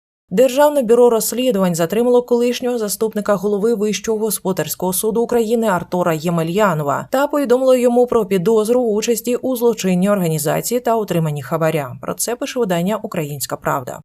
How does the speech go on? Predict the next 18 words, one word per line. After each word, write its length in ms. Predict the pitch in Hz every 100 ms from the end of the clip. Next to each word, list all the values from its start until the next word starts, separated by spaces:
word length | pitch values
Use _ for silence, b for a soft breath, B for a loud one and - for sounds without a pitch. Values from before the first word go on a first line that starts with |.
| _ _ _ -
У 180 | 226 202
застосунку 680 | 214 208 202 - 220 233
"Дія" 340 | 208 247 196 151
відновлено 540 | 156 190 233 233 233
бронювання 600 | 208 220 208 185 175 175
працівників. 720 | 180 180 202 208 220 226 156 139
Як 220 | 151 160
повідомив 460 | - 170 180 208 202
міністр 480 | 202 202 202 - 196
цифрової 520 | 202 190 202 196 170
трансформації 720 | - 156 175 175 170 160 165
Михайло 460 | 165 160 165 170 175 175
Федоров, 440 | 202 208 233 247
процес 380 | 226 220 185 202
займає 400 | 226 214 202 202
до 120 | 202
двадцяти 440 | 202 214 214 185 147
хвилин. 520 | - 180 160 151